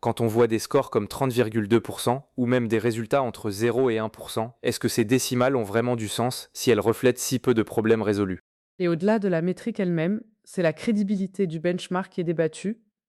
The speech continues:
Speaker 2: Certains participants soupçonnent un possible entraînement des modèles sur, euh, d'anciennes questions,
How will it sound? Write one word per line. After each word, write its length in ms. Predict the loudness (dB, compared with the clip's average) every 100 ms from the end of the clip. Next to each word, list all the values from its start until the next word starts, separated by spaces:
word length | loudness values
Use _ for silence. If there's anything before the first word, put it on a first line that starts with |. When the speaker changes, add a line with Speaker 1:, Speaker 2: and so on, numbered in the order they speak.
| _ _
Speaker 2:
Certains 420 | -4 -4 0 0
participants 640 | 0 -2 -4 -8 -6 -2 -4
soupçonnent 640 | -4 -8 -4 2 4 4
un 160 | 0 -2
possible 400 | -2 -2 0 2
entraînement 480 | 0 0 0 2 2
des 120 | 0
modèles 420 | 0 2 0 0
sur, 360 | -6 -10 -6 -2
euh, 160 | -2
d'anciennes 380 | -2 -4 0 0
questions, 460 | 0 -6 -4 -6